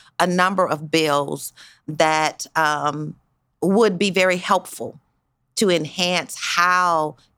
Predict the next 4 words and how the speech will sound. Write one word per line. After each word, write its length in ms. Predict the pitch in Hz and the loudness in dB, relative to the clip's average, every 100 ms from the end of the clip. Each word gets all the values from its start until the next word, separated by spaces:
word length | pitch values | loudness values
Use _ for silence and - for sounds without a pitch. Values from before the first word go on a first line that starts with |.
| - | -6
Kansas 920 | 214 190 202 196 139 - - - - _ _ _ _ | -2 0 0 -2 -6 -10 -14 -18 -20 _ _ _ _
can 200 | - 170 | -2 -2
help 500 | 151 175 156 123 _ _ _ _ _ _ _ | -2 0 0 0 _ _ _ _ _ _ _
small 760 | - - 160 156 147 143 139 | -10 -2 2 2 2 -2 -4